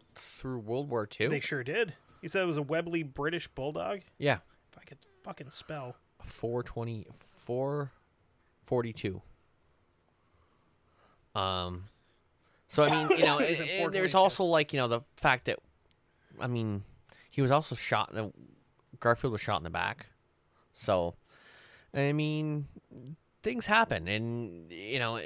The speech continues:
Speaker 1: and plus also there's that whole, like, thought of, hey, he, he didn't, that those doctors that worked on him,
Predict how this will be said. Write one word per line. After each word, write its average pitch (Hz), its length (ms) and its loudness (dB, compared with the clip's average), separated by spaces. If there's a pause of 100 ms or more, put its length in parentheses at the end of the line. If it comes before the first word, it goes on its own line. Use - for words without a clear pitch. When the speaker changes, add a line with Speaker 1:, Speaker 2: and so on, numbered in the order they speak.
(240)
Speaker 1:
and 151 320 -4
plus 175 240 4
also 160 280 6
there's 135 160 4
that 123 140 6
whole, 127 280 0
like, 113 280 2 (240)
thought 113 220 6
of, 104 220 0 (440)
hey, 110 520 4
he, - 160 -16 (100)
he 123 220 0
didn't, 135 320 2
that 113 180 2
those 135 200 8
doctors 123 400 6
that 95 140 4
worked 110 240 2
on 123 140 8
him, 147 220 2